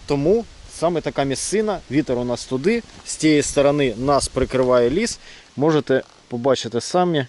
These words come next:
тут у нас майже штіль, а далі вже роздувається по руслу Дніпра, а, волна. Тож, не гаємо часу, розбираємо снасті і починаємо рибалочку. А, тим паче, у нас сьогодні, що я хотів відмітити, а, рибалка,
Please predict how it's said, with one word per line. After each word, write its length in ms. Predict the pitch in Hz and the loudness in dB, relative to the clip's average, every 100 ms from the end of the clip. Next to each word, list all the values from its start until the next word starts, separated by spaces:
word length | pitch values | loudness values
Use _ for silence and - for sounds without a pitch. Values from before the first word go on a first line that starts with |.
| _ - | _ -2
тут 220 | 147 123 | 0 2
у 60 | 120 | 2
нас 260 | 117 - | 0 0
майже 400 | 127 135 117 117 | 0 2 2 0
штіль, 340 | - - 226 208 | -4 -2 -2 -2
а 140 | 123 113 | -2 0
далі 320 | 127 165 160 | 2 2 2
вже 320 | 101 107 135 | 0 2 2
роздувається 840 | 120 104 107 104 127 120 - 110 | 2 0 -2 2 2 2 0 -4
по 300 | 98 117 123 117 - | -4 0 0 0 -6
руслу 420 | 120 135 - 110 107 | -2 0 0 -4 -6
Дніпра, 460 | 104 104 127 147 - - - - - 110 | -6 -4 -2 -2 -4 -20 -20 -20 -14 -8
а, 160 | 104 | -6
волна. 360 | 104 123 117 80 123 | -2 -2 -2 -6 -2
Тож, 300 | 254 202 - | 0 0 -4
не 140 | 160 175 | -4 0
гаємо 280 | 165 143 | 2 0
часу, 360 | 135 233 233 170 | -4 -4 -4 -2
розбираємо 540 | 151 120 151 147 127 | -2 0 0 2 0
снасті 460 | - 165 220 - 151 | -4 -4 -4 -4 -6
і 40 | |
починаємо 760 | 120 123 - 127 160 175 147 123 - | -6 -8 -8 -6 -4 -4 -8 -12 -12
рибалочку. 840 | 117 120 113 113 98 92 - - - - - - - | -10 -8 -2 -2 -2 -8 -14 -18 -20 -20 -20 -20 -10
А, 340 | 120 113 110 107 - | -4 -2 -2 -4 -4
тим 160 | 170 | -4
паче, 300 | 170 123 - | 0 -2 -2
у 60 | 120 | -2
нас 160 | 135 - | -2 -2
сьогодні, 360 | 135 123 113 101 | -2 -4 -4 -6
що 160 | 135 | -2
я 60 | 123 | -2
хотів 320 | 123 113 120 | -4 -8 -6
відмітити, 680 | 123 131 214 147 120 113 - 117 | -6 -4 -6 -6 -6 -6 -6 -4
а, 320 | 117 110 117 - | -2 -2 -4 -6
рибалка, 600 | 123 117 175 202 - 131 | -8 -2 2 2 2 0